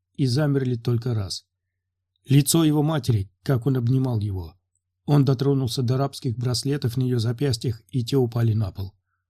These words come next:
Он услышал лязг. И затем был взрыв света и горя. И он знал, что он потерял Шми. Потерял фактически всех, кого он любил, включая Оби-Вана. То, что под землёй,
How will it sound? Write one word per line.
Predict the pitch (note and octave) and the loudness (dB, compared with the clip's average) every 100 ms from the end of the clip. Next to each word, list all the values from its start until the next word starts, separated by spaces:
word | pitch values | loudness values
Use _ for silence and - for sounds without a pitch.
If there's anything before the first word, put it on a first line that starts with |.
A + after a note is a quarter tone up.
| _ _ _ | _ _ _
Он | - D3+ | -2 2
услышал | D3 B2+ C#3+ C3+ - A#2 - | 2 0 0 0 0 -4 -4
лязг. | B2 A2 E2 - _ _ _ _ _ _ _ _ _ _ _ _ _ | -2 -2 -4 -10 _ _ _ _ _ _ _ _ _ _ _ _ _
И | - | 2
затем | C#3+ E3 - F#3+ D#3+ | 4 4 2 0 2
был | D#3+ C#3 | 2 2
взрыв | A#2 D3+ D#3 - | 2 2 0 -4
света | - - C#3 D3+ C#3 | -8 -4 -2 -2 -2
и | C#3 | -2
горя. | B2+ C3+ G2+ E2+ - _ _ _ _ - | -2 -2 -2 -6 -18 _ _ _ _ -4
И | D#3 | 0
он | D#3+ D3+ | 0 0
знал, | B2 E3 C3 | -2 -2 -2
что | - B2 | 0 0
он | A#2 | 2
потерял | B2 A#2 C3 B2 | 0 0 -2 -2
Шми. | - A#2+ A2 F2 _ _ _ _ _ _ _ | -4 -2 -4 -4 _ _ _ _ _ _ _
Потерял | - C#3 D#3+ D#3+ C3+ | 2 2 4 0 -2
фактически | A2 C3+ A2+ E3+ C3 A#2 D3 | -2 -2 -2 -4 -4 -4 -4
всех, | A#2 - D3+ - | -4 -2 -2 -2
кого | B2 B2+ | -2 0
он | B2+ | 0
любил, | C3 C3 D3+ G2 - | -2 0 -2 -2 -6
включая | - C3 A#2+ C#3 C3 C3 | -6 -4 -2 -4 -6 -6
Оби-Вана. | - A#2 A#2+ A2 F#2+ F2 - _ _ _ _ _ _ _ _ _ _ - | -2 0 2 0 -4 -8 -16 _ _ _ _ _ _ _ _ _ _ 0
То, | D#3+ C#3 | 4 4
что | - | 2
под | A#2 C3+ | 0 0
землёй, | A2+ C3+ D3+ D#3 B2 | 2 2 2 0 -2